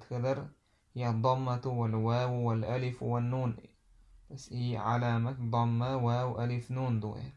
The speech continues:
شرع يتكلم على علامات النصب. سودة أول ولير قميل ده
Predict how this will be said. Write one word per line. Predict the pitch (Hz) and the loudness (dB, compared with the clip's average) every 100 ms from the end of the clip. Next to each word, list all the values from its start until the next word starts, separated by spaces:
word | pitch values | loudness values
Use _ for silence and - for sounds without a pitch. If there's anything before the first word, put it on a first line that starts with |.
| - - - - - - - - | -18 -20 -20 -20 -20 -20 -20 -8
شرع | - 127 123 123 | -2 4 6 6
يتكلم | 131 135 135 139 143 143 131 127 135 | 4 2 2 2 2 2 2 2 4
على | 120 123 | 4 4
علامات | 120 113 120 123 120 120 127 135 131 | 4 4 2 2 2 2 2 0 0
النصب. | 120 117 123 120 131 139 143 - _ _ _ _ _ _ _ | 0 2 0 -2 -4 -6 -6 -14 _ _ _ _ _ _ _
سودة | - 135 143 127 120 - | -6 -2 0 2 2 0
أول | 120 131 139 131 | 0 2 2 2
ولير | 120 120 131 | 2 2 0
قميل | 120 120 123 120 117 | 0 -2 0 0 2
ده | 123 139 147 | 2 0 -4